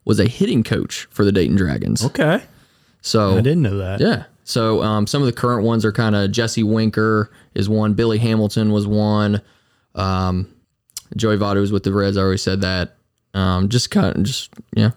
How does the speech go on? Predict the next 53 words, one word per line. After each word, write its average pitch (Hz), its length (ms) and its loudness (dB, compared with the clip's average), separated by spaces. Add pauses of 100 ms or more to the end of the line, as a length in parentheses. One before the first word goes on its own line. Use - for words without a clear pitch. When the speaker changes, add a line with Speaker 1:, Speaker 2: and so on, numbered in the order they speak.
(140)
Speaker 2:
So 131 180 -2
that, 135 160 -2
yeah, 135 140 0
you 123 180 0
named 123 220 2
a 110 40 2
lot 110 160 0
of 107 60 2
good 104 160 0
players 110 320 0
there. 87 180 -4 (120)
Speaker 1:
Hunter 120 260 2
Gr-, 110 180 -2
Hunter 131 220 2
Green, 120 320 2
who's 120 180 0
with 113 180 0
the 110 60 0
Louisville 110 360 2
Bats, 104 380 -2
who's 101 200 0
the 98 200 0
triple 107 380 0
A 98 120 2
affiliate 98 360 0
of 95 120 0
the 95 60 2
Reds. 98 440 0 (220)
He 101 120 0
started 104 300 0
at 92 60 -6
the 95 60 -2
Dragons. 98 600 0 (420)
Um, 92 520 -2 (840)
uh, 110 220 -2
Jose 113 340 0
Siri, 110 420 2
who 110 160 0
plays 104 220 0
for - 100 -2
the 95 160 0
Astros 104 560 -2
now, 98 340 0
who's 98 260 -2
just 98 200 -2
in 95 60 0
the 98 80 0
World 98 240 0
Series. 98 480 0
He - 100 -6
started 98 320 0
out 95 140 0
as, 92 300 -2